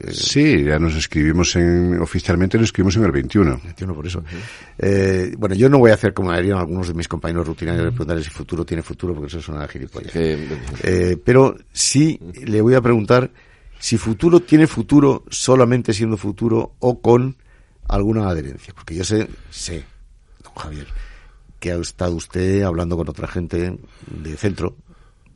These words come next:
Speaker 1: eh, valga para lo que valga,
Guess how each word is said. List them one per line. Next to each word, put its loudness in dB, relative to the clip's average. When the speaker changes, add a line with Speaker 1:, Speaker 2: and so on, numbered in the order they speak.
Speaker 1:
eh, -12
valga -2
para -4
lo -6
que -4
valga, 0